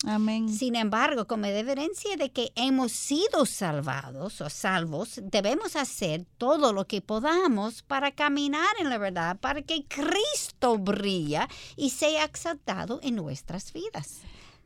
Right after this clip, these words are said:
Speaker 1: Amén. Katy, y, y además de que cada uno de nosotros somos embajadores de Cristo y estamos llamados a, mientras estemos vivos, honrar su
Speaker 2: Amén.
Speaker 1: nombre, testificar ante el mundo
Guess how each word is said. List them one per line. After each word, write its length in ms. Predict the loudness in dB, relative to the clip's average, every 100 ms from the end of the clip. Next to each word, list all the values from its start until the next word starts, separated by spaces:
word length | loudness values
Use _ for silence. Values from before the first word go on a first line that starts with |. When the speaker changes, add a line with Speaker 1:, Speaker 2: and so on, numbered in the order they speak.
| -12
Speaker 1:
Amén. 480 | -2 0 2 2 2
Katy, 380 | 2 0 0 -2
y, 100 | -4
y 220 | -2 2 4
además 680 | 4 4 4 6 4 2
de 100 | 0
que 140 | 0 0
cada 360 | 0 2 4
uno 200 | 6 6
de 60 | 6
nosotros 580 | 4 4 2 2 2 0 -8 -18 -20 -14
somos 600 | -8 4 8 8 8 4
embajadores 760 | 6 8 8 6 6 4 2 2
de 200 | 2 2
Cristo 540 | 0 0 2 0 2
y 120 | 2 4
estamos 460 | 4 6 6 6
llamados 680 | 6 8 8 8 6 6 4
a, 220 | 2 2 4
mientras 640 | 6 6 4 2 0 -2
estemos 480 | -4 0 2 4 4
vivos, 440 | 2 0 -2 -4 0
honrar 680 | 4 6 4 2 4 4 2 -2 -4
su 220 | -6 2
Speaker 2:
Amén. 140 | 6 8
Speaker 1:
nombre, 640 | 8 8 8 8 4 -2 -8 -10 0
testificar 800 | 0 2 -2 -2 0 4 6 8
ante 380 | 6 6 6 6
el 100 | 6
mundo 640 | 6 8 8 8 4 0